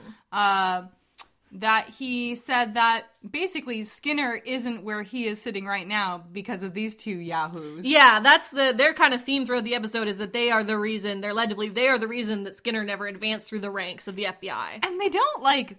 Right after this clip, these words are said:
Speaker 2: Skinner and Mulder don't feel bad about this.
Speaker 1: No, they're just like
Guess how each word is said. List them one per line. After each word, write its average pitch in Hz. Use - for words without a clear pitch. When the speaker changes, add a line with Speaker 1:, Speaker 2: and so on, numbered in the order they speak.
Speaker 2:
Skinner -
and 370
Mulder 285
don't 226
feel 247
bad 185
about 175
this. 214
Speaker 1:
No, 403
they're 466
just 440
like 330